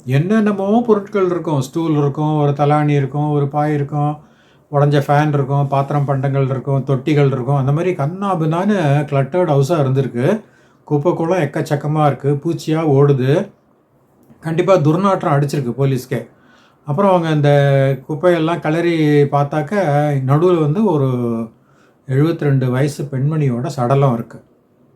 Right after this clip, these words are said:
அவங்க அப்படியே அதிர்ந்து போயிட்டாங்க பார்த்துட்டு.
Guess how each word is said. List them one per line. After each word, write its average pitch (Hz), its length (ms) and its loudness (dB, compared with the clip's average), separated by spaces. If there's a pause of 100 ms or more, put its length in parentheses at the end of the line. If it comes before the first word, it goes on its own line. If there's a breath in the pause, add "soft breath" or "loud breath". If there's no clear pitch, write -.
(760)
அவங்க 117 200 -10
அப்படியே 135 200 -4
அதிர்ந்து 160 300 -4
போயிட்டாங்க 127 380 -2
பார்த்துட்டு. 131 540 -4